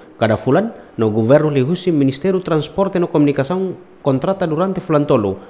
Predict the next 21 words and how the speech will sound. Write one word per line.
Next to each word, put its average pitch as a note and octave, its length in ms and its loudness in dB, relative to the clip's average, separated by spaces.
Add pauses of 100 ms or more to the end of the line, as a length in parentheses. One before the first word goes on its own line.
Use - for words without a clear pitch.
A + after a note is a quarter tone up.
(120)
Honnya A#2 240 6
viajen C3+ 480 4
semana A#2+ 400 4
ida D3 160 4
dala A#2+ 240 4
ida, A#2 240 2
dili A#2+ 320 4
atauro A#2+ 480 2
no A2 160 2
dili G#2+ 240 4
oekusi. G#2+ 560 0 (400)
Osan E3+ 320 2
ba D#3 160 6
Aluga D3+ 240 6
Ro D3+ 160 4
Transip C#3+ 400 0
dois, D#3 400 0
bot C3 320 2
liu F#3 160 2
kompara D#3 400 0
ho D3 240 -2